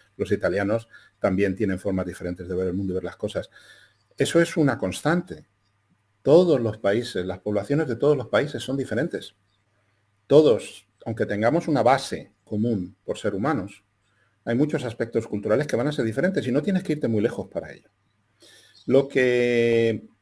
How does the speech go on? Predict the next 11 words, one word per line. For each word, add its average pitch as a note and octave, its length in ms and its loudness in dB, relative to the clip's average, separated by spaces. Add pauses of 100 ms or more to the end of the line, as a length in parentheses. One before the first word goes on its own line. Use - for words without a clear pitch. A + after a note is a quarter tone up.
(120)
en B2+ 120 -2
mi B2 80 -4
opinión, A#2+ 600 -2 (1600)
mm, A#2 520 -4 (1400)
no G#3+ 680 4
diría D#3+ 320 4
llamarlo, C#3 540 6
no B2+ 640 -2
diría D#3+ 460 4
el B2+ 320 4
problema, A2 520 0